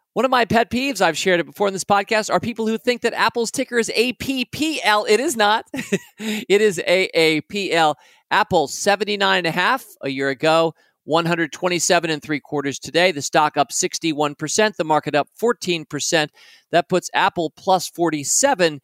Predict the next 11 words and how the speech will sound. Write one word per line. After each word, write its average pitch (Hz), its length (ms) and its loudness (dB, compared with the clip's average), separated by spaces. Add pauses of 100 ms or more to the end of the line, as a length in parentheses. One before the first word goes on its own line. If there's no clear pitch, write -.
(400)
in 156 160 -4
the 151 80 2
win 156 320 0
column. 175 360 2
Vicki, 233 280 -2
what's 214 240 0
been 220 160 -6
going 196 260 2
on 196 240 2
with 156 260 0 (120)
Apple? 127 340 0